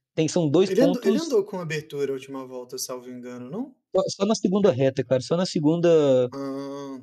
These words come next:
Speaker 2: tá.
Speaker 1: na primeira, na primeira, na pri-, reta principal ele não conseguiu, e aí só na segunda reta ele conseguiu abrir asa. Mas assim, eh,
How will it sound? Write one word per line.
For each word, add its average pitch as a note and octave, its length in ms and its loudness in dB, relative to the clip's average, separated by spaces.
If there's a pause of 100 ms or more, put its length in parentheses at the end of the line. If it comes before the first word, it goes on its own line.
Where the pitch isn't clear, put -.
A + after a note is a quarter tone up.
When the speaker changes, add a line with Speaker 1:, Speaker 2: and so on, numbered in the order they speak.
Speaker 2:
tá. A#2+ 320 -20
Speaker 1:
na C3 100 -2
primeira, D3 600 4
na C3+ 140 -6
primeira, C#3 920 0
na B2+ 200 -8
pri-, D#3 220 -14
reta D3+ 220 -2
principal C#3+ 380 -2
ele D3 100 2
não D#3+ 100 0
conseguiu, D#3+ 680 2 (440)
e C3+ 60 0
aí C#3 60 4
só C#3 140 -6
na D3 100 -2
segunda C3+ 520 2
reta B2+ 440 2
ele C#3 140 2
conseguiu C3 460 0
abrir C3 240 2
asa. B2 360 0 (480)
Mas D#3 120 2
assim, E3+ 440 2
eh, C#3 560 4